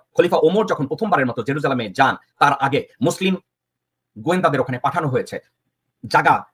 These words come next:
আহ, উম, রেকি করার জন্য। অবস্থা কি, জুইশদের অবস্থান কি, খ্রিস্টানদের অবস্থান কি, মুসলমানদের অবস্থান কি, পাগানদের অবস্থান কি, কার কি অবস্থা। এবং এই তথ্য যারা নিতে জেরুজালেমে যাইতেন, তারা কি যায় বলতেন,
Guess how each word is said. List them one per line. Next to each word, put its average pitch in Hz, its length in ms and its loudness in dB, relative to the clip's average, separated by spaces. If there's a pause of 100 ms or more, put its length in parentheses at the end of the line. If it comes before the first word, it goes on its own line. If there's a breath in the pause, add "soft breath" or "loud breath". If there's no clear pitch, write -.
আহ, 110 500 0
উম, 101 220 -10
রেকি 151 280 -2
করার - 240 -4
জন্য। - 260 -18 (140)
অবস্থা 143 300 0
কি, - 140 -18 (160)
জুইশদের 147 340 0
অবস্থান 131 320 -2
কি, 120 140 -8
খ্রিস্টানদের 147 540 -2
অবস্থান 123 320 -2
কি, 113 180 -8 (140 soft breath)
মুসলমানদের 147 440 2
অবস্থান 123 300 -2
কি, - 160 -10 (140)
পাগানদের 185 380 6
অবস্থান 135 300 0
কি, 113 100 -10
কার 147 200 0
কি 151 100 -6
অবস্থা। 110 340 -8 (120)
এবং 151 160 2 (200 loud breath)
এই 226 180 8
তথ্য 208 420 -2
যারা 185 240 6
নিতে 190 360 2
জেরুজালেমে 160 520 2
যাইতেন, 147 400 0 (200)
তারা 151 120 2
কি 190 100 -6
যায় 190 220 6
বলতেন, 196 260 2